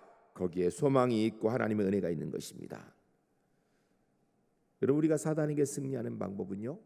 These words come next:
사단이 두려워할 만한 다른 능력을 가져야 되는 게 아니에요. 세상의 능력을 아무리 가져도요, 사단은 눈도 깜짝 안 합니다.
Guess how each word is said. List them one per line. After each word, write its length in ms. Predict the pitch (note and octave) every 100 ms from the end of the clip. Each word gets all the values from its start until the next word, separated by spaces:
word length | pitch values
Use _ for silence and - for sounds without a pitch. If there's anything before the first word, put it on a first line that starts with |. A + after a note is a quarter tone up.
| _ _ _ _ _ _ _
사단이 580 | - - D3+ D3+ C#3+ B2
두려워할 480 | - A2 B2 B2 A#2+
만한 260 | A#2 A2 G#2
다른 260 | F2 F2+
능력을 380 | F#2 G2 G#2 G2+
가져야 320 | E2 D#2 F2
되는 240 | D#2 C#2 -
게 80 | F#2+
아니에요. 540 | D2 C#2 G#2 G2+ D2+ - _ _ _ _
세상의 440 | - A#2 C#3 D#3 D#3+
능력을 400 | C3+ C3+ C3 A#2
아무리 320 | F#2+ A2+ B2
가져도요, 460 | G#2 F2+ G2 G2 G2+
사단은 420 | C3+ D3 C3 F2+
눈도 260 | G2 A2+
깜짝 340 | B2 A#2 G#2 G2
안 100 | D#2
합니다. 540 | B2+ D3+ A2 B2 A2